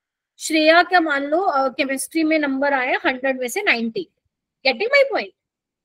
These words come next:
Highest इसी के हैं class में। अब बाकी के तेईस बच्चे क्या करेंगे, अपने जो marks compare करेंगे, वो किससे compare करेंगे? श्रेया के marks से compare करेंगे,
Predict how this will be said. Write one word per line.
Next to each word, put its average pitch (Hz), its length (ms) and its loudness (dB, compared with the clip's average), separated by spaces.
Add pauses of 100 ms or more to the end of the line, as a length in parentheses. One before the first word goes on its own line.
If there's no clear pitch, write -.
Highest 311 440 2
इसी 320 260 0
के 339 120 0
हैं 359 220 2
class 220 400 -2
में। - 160 -16 (420)
अब 381 100 2
बाकी 302 380 4
के 403 180 -4
तेईस 320 400 0
बच्चे 339 300 0
क्या 320 180 2
करेंगे, 311 540 0 (100)
अपने 311 340 -4
जो 349 120 -4
marks 285 440 0
compare 294 480 0
करेंगे, 294 340 0
वो 320 100 0
किससे 320 320 -8
compare 311 420 0
करेंगे? 320 340 0
श्रेया 330 320 2
के 359 140 -4
marks 339 320 -2
से 370 80 -6
compare 330 440 2
करेंगे, 330 460 0